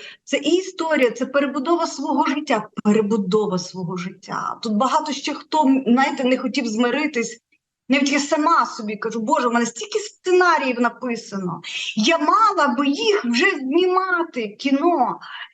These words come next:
І це велика для мене, да, біль як для митця. А я собі кажу: «Юля, а ти перебудовуй навіть ті сценарії, там можна під війну, там і інші такі моменти». Далі,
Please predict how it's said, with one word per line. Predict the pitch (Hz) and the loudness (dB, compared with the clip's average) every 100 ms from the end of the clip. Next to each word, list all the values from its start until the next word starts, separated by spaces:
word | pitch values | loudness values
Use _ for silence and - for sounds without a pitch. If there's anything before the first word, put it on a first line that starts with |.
| _ - | _ -2
І | 285 285 | 0 2
це | 320 | 2
велика | 277 349 403 | 4 4 2
для | 254 277 | 2 4
мене, | 247 269 349 247 | 4 4 2 0
да, | 220 240 339 | 2 2 0
біль | 285 226 | -2 -2
як | 233 202 | -2 -2
для | 226 | -2
митця. | 240 240 - | -2 -2 -2
А | 214 | 0
я | 254 | 0
собі | 233 226 | -2 -8
кажу: | 247 240 | -4 -2
«Юля, | 285 240 214 | 0 0 -2
а | |
ти | 214 262 | -4 -6
перебудовуй | 294 339 285 339 370 370 311 | -4 -2 0 0 2 0 0
навіть | 302 302 269 - | 0 0 -2 -4
ті | 285 | -8
сценарії, | - - 294 294 370 285 240 208 | -8 -8 -2 2 2 2 -2 -4
там | 254 262 | 0 2
можна | 320 311 247 220 - _ _ _ _ | 2 0 0 -2 -6 _ _ _ _
під | 285 294 269 | -4 -2 0
війну, | 320 311 311 233 | 0 0 0 2
там | 247 233 240 | 0 -2 -4
і | 233 269 | -2 2
інші | 359 370 - 277 | 4 2 -2 -4
такі | 302 302 | -4 -2
моменти». | 285 277 277 262 196 190 202 | 2 2 4 2 0 -4 -4
Далі, | 202 339 392 277 | 0 2 2 0